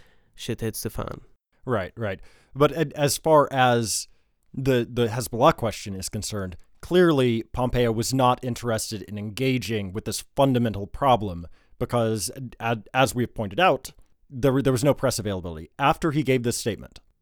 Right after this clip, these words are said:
Speaker 2: there were no questions from the press. He didn't have any press availability, a-, as far as I know. He gave no interviews while he was here in Beirut. Uh, contrast that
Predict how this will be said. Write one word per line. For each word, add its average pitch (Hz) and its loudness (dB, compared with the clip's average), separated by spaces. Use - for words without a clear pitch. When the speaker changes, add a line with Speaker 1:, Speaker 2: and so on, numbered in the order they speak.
Speaker 2:
there 123 2
were 120 2
no 117 4
questions - -4
from 120 0
the 147 0
press. 113 -4
He 123 -4
didn't 170 4
have 139 0
any 151 4
press 139 -2
availability, 117 0
a-, 117 -10
as 92 -12
far 117 -4
as 101 -8
I 123 0
know. 165 4
He 127 -4
gave 101 -2
no 131 4
interviews 104 -2
while 117 0
he 135 -2
was 120 -4
here 107 -4
in 104 -6
Beirut. 110 -4
Uh, 110 0
contrast 156 0
that 107 -4